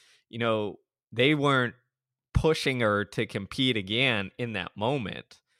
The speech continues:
They just accepted her decision, right? And I think that that is key here because, like, when we're at our most vulnerable space, when we've quote unquote failed at something that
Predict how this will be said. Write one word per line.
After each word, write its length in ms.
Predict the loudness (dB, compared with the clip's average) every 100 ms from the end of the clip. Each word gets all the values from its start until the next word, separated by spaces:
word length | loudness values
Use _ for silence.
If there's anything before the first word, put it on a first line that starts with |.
| _ _
They 120 | 0 2
just 260 | 0 -4
accepted 600 | -8 -6 -2 -2 -2 -4
her 180 | -2 -4
decision, 680 | -6 -10 -6 -6 -8 -16 -20 _ _ _ _ -6
right? 280 | -2 -2 -4 _ _ -8
And 120 | -2
I 80 | -2
think 300 | 0 -2 0
that 520 | 2 4 4 2 -2 -2
that 260 | 0 2
is 220 | 0 -6 -12
key 440 | -14 -8 -6 -4 -4
here 280 | -4 -4
because, 400 | -4 -6 -6 -6
like, 200 | -6 -8 -6
when 160 | -8
we're 140 | -4 0
at 160 | 0
our 100 | 0
most 300 | -2 -6 -6
vulnerable 680 | -4 -2 -2 -4 -6 -8 -12
space, 800 | -12 -8 -2 0 0 -2 -8 -12 _ _ _ _
when 200 | -6 -4
we've 360 | -4 -6 -8 -14
quote 280 | _ -4 -2
unquote 420 | -2 -2 -2 -2
failed 340 | -4 -2 -2 0
at 180 | -2 -2
something 500 | -4 -4 -4 -6 -4
that 240 | -4 -6